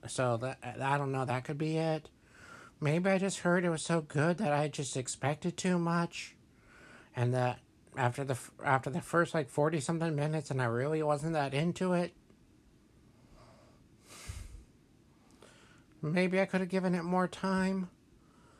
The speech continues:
but, eh. You know, if there's a sequel next year, and it,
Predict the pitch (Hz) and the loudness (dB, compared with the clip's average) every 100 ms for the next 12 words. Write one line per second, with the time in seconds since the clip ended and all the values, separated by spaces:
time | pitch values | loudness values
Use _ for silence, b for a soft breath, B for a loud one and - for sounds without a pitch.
0 | B B - 220 208 214 196 - 269 285 | B B -12 -2 2 4 2 -4 -6 -2
1 | 285 339 - B B B B - - - | 0 -2 -4 B B B B -20 -20 -20
2 | - - b b b b b b b - | -20 -20 b b b b b b b -2
3 | 190 208 214 190 170 175 - 220 208 208 | 2 4 4 2 2 0 2 0 2 2
4 | 202 185 190 - - 170 185 190 190 190 | 4 2 2 -4 -4 0 4 4 4 4
5 | 156 143 147 147 | 2 2 0 -2